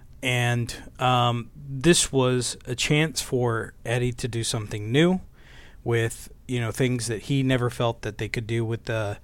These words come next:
the band before. They brought in a new dimension with a second guitar player, uh, a singer versus a crooner. Um, so there's a lot going on, and I think while this wasn't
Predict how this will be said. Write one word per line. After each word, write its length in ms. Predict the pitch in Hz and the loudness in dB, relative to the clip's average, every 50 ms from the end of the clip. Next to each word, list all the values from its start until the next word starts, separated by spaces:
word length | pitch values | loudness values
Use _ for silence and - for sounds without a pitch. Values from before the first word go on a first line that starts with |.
| - - - - - | -16 -20 -14 -8 -6
the 80 | 123 | -4
band 320 | 113 - 113 113 113 110 101 | -2 0 0 0 -2 -4 -6
before. 480 | - - - 143 - 156 156 156 156 - - - - - - - - - - - | -6 0 4 6 8 8 6 6 2 -2 -12 -18 -18 -16 -16 -18 -18 -18 -8 -2
They 120 | - 123 113 - - - - - 127 117 | -2 -2 -2 -2 -6 -18 -16 -14 -10 0
brought 260 | - 151 135 131 127 127 | 4 6 6 6 6 6
in 140 | 123 120 | 4 2
a 40 | 113 | 0
new 200 | 110 113 127 131 | 0 0 0 0
dimension 640 | 123 120 127 117 123 127 127 123 - - 131 123 120 | 0 0 0 0 2 2 2 2 2 2 2 2 2
with 220 | 113 113 107 - | 0 0 -2 -4
a 120 | - - 123 | -6 -4 -2
second 360 | - - 123 110 - 110 92 | -2 0 -2 -2 -4 -8 -8
guitar 360 | 101 - - - 131 135 147 | -8 -6 -2 2 2 4 2
player, 580 | 139 - 147 143 139 139 139 139 135 135 127 - - - - - - - | 2 2 4 4 6 6 6 6 6 4 2 0 -6 -14 -16 -16 -16 -10
uh, 280 | - 117 117 113 110 - - | -4 -2 0 0 0 -2 -4
a 120 | - 110 | -4 -2
singer 640 | - - - 135 131 131 131 135 135 135 139 135 131 - - - - - | 0 2 2 4 4 4 4 4 4 4 2 0 -2 -8 -16 -18 -14 -6
versus 580 | 131 127 127 120 - - - 120 113 107 - - | -2 0 0 0 0 -2 -2 -2 -2 -2 -4 -6
a 80 | - 123 | -8 -12
crooner. 480 | - - - 123 123 123 123 123 123 - - - - - - - - - - - - - - | -8 -4 -2 0 0 0 -2 -4 -6 -8 -12 -18 -20 -20 -18 -18 -18 -16 -18 -18 -16 -10 -6
Um, 380 | - 104 104 101 98 98 95 - - - - - - | -4 -2 -2 -4 -6 -8 -10 -12 -16 -20 -20 -10 -6
so 180 | - - - 147 | -2 0 2 4
there's 160 | 170 185 180 | 4 6 6
a 60 | 214 | 6
lot 280 | 202 208 214 208 202 - | 8 10 8 8 8 8
going 300 | 196 185 180 160 151 156 | 8 8 8 6 8 8
on, 420 | 175 156 127 113 101 104 107 - - - - | 10 10 8 6 2 -2 -6 -10 -12 -8 -4
and 440 | 139 135 127 127 127 123 123 120 - - - - - - - - | -2 0 2 2 2 2 0 -2 -4 -8 -14 -16 -18 -18 -12 -4
I 100 | - 143 | -2 0
think 360 | 143 - 175 175 175 175 - | 4 6 8 8 8 6 2
while 520 | - - - 143 123 127 127 127 135 135 135 | -2 -6 -4 0 4 6 8 8 8 8 8
this 360 | 127 139 127 - - - - | 6 4 2 2 0 -4 -6
wasn't 760 | - - 117 117 135 143 143 147 165 151 151 - - - - | -8 -4 0 4 4 6 6 6 4 4 2 0 -4 -6 -6